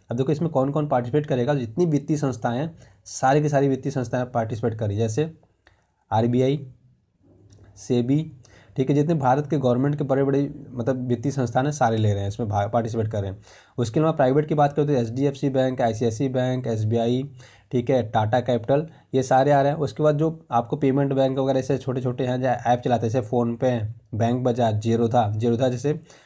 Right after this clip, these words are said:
स्टॉक मार्केट की कंपनी है, ठीक है, जो एक तरह से मतलब आपको प्लेटफॉर्म करा, प्रोवाइड कराती है शेयर मार्केट के लिए, MobiKwik, Paytm, ये सारे इसमें क्या कर रहे हैं, पार्टिसिपेट कर रहे हैं।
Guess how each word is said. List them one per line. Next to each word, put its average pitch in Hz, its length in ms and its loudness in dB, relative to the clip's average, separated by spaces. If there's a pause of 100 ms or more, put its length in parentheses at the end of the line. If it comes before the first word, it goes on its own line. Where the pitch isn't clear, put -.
(140)
स्टॉक 139 280 0
मार्केट 135 260 2
की 131 60 -4
कंपनी 117 380 -2
है, 98 80 -2
ठीक 131 160 -2
है, 135 60 0
जो 131 340 -2 (260)
एक 117 120 -8
तरह 127 100 -2
से 127 120 -2
मतलब 127 140 -2
आपको 127 200 -2
प्लेटफॉर्म 127 380 -2
करा, 131 180 0 (220)
प्रोवाइड 123 400 0
कराती 123 260 -2
है 139 80 -2
शेयर 123 160 -2
मार्केट 107 320 -2
के 110 60 -6
लिए, 98 160 -4 (520)
MobiKwik, 131 580 2 (360)
Paytm, 127 460 2 (100)
ये 147 80 0
सारे 143 480 2
इसमें 151 260 -2
क्या 151 160 -2
कर 151 140 -2
रहे 143 100 0
हैं, 117 80 -4
पार्टिसिपेट 117 460 -2
कर 107 180 -4
रहे 95 180 -6
हैं। 107 200 -12